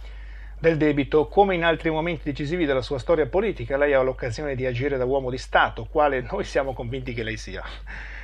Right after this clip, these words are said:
Agisca subito nelle prossime ore, unisca il Paese in un impegno straordinario all'altezza dei problemi, in quel caso, e solo in quel caso, noi la sosterremo con la determinazione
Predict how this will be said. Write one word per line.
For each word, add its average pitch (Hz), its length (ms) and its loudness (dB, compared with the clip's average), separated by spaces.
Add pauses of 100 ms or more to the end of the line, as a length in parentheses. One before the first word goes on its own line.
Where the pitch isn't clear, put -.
(140)
Agisca 139 440 2
subito 208 360 0
nelle 135 180 0
prossime 170 440 0
ore, 160 200 4
unisca 143 380 -2
il 123 60 -4
Paese 139 340 2
in 127 60 -4
un 127 80 -6
impegno 139 340 -2
straordinario 151 580 0
all'altezza 143 380 0
dei 127 100 -2
problemi, 123 460 0
in 117 60 -8
quel - 200 0
caso, 101 400 2 (360)
e 156 120 0
solo 254 260 6
in 165 100 6
quel 165 180 4
caso, 123 340 6
noi 180 220 0
la 151 100 2
sosterremo 160 720 2
con 156 140 0
la 139 80 6
determinazione 147 800 -2